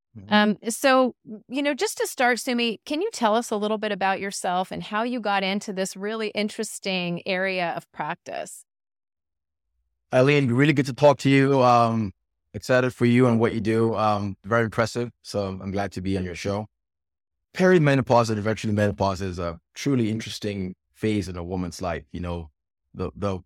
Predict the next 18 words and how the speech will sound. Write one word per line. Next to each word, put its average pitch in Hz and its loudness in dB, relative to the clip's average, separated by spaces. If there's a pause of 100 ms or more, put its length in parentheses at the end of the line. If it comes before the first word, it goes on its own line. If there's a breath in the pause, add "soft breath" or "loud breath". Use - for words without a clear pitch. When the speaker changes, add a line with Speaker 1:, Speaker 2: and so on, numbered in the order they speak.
Speaker 1:
the 95 -12
body 110 -2
is 95 -6 (400)
dis-, 95 -8
you 107 -10
know, 90 -8
decides 104 -2
it's - -18
going 104 -2
to 92 -2
now 98 0 (160)
stop - -4
production, 101 -4 (200)
right? 95 -10
So 101 -6
the 95 -4
body 110 0
is 92 -6